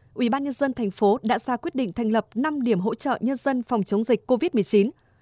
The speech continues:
Vị trí các điểm hỗ trợ được đặt tại cửa ngõ giao thông vào thành phố, nằm trên địa bàn các phường Thịnh Đán, Tân Thịnh, Tân Long. Các điểm chốt hoạt động hai mươi tư trên hai mươi tư giờ, có nhiệm vụ tuyên truyền, hướng dẫn người dân và các phương tiện lưu thông qua lại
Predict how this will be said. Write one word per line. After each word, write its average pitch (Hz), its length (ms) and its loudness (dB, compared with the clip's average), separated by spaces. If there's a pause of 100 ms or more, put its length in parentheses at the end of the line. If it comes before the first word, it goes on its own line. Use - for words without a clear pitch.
(280)
Vị 208 240 -2
trí 233 180 0
các 349 180 -2
điểm 240 160 4
hỗ 185 160 0
trợ 262 340 -2
được 226 240 2
đặt 226 220 0
tại 196 120 -2
cửa 220 160 0
ngõ 202 280 0
giao 269 200 -2
thông 254 260 -2
vào 220 100 -2
thành 208 160 0
phố, 208 340 4 (260)
nằm 240 260 0
trên 311 180 -2
địa 254 100 0
bàn 208 200 0
các - 160 -4
phường 220 280 4 (320)
Thịnh 240 220 -2
Đán, 226 360 -2
Tân 254 160 2
Thịnh, 240 220 -2 (120)
Tân 262 160 2
Long. 247 220 4 (600)
Các 285 120 2
điểm 240 180 2
chốt 330 220 -4
hoạt 269 140 -4
động 220 200 0
hai 285 180 -4
mươi - 60 -16
tư 277 200 0
trên 262 180 -4
hai 254 80 -10
mươi 262 60 -2
tư 254 140 0
giờ, 208 280 2 (340)
có 240 100 6
nhiệm 294 220 0
vụ 196 160 2
tuyên 302 220 -2
truyền, 214 300 2 (220)
hướng 277 200 2
dẫn - 220 -2
người 302 180 4
dân 254 280 4 (240)
và 233 200 0
các 339 200 -6
phương 285 120 -4
tiện 214 240 0
lưu 277 140 0
thông 269 260 -4
qua 277 140 0
lại 247 260 -2